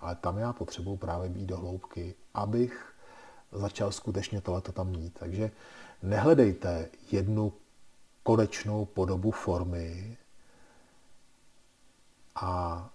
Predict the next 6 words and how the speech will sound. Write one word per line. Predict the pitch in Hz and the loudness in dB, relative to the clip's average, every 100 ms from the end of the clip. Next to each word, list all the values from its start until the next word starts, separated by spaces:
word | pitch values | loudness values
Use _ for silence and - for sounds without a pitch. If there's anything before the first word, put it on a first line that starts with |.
| - | -16
snažte | - 98 92 110 | -4 -4 -2 -2
se | 92 101 | -2 -4
tu | 95 | -6
formu | 87 - 90 90 87 85 87 - - - | -6 -4 -4 -2 -2 -4 -8 -14 -20 -4
víc | 92 90 - - | -4 -4 -8 -6
prohlubovat. | - - 107 90 73 | 0 6 6 6 -2